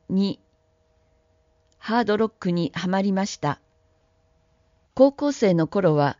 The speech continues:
長髪だったんです。ハードロックにはまりましてね。その後、労働者や若者の声を代弁していた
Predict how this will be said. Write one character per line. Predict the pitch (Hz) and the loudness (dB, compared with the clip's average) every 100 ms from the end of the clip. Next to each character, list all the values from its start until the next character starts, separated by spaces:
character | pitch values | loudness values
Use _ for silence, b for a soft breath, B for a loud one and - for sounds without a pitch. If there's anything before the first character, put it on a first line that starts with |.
| - | -8
長 | - 208 | -2 0
髪 | 233 - 180 | 0 -4 -2
だ | 208 | -2
っ | - | 0
た | 156 | 0
ん | 139 | 0
で | 135 | -2
す。 | - - _ _ _ _ _ _ _ | -6 -18 _ _ _ _ _ _ _
ハ | - 196 | 0 2
ー | |
ド | 202 | 2
ロ | 196 | 0
ッ | |
ク | 202 170 | -2 -2
に | 165 - | -2 -2
は | 170 | -4
ま | 165 175 | -4 -2
り | 170 | -2
ま | 185 | -4
し | - | -4
て | - | -4
ね。 | 147 165 - _ _ _ _ _ _ _ | -2 -2 -6 _ _ _ _ _ _ _
そ | - 190 | -8 0
の | 190 190 | 0 4
後、 | 190 - - | 2 2 -2
労 | 160 208 | 0 2
働 | 226 226 202 | 4 2 2
者 | 170 | 2
や | 165 156 - | 2 0 -2
若 | 151 151 | -4 0
者 | 185 190 185 | 0 0 0
の | 180 170 | 0 -2
声 | - 208 175 | -2 0 2
を | 151 | 2
代 | 139 151 185 | 0 -2 -2
弁 | 214 | -4
し | 208 | -4
て | - 202 | -2 -4
い | 202 | -2
た | 147 151 | -2 -4